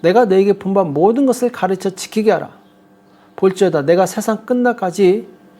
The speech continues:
너희와 항상 함께 있으리라." 하시니라. 이렇게 말씀하고 있습니다.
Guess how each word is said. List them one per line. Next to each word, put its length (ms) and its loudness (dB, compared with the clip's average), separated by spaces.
너희와 300 4
항상 440 -2
함께 460 -4
있으리라." 440 -2
하시니라. 800 -4
이렇게 220 2
말씀하고 460 -2
있습니다. 360 -12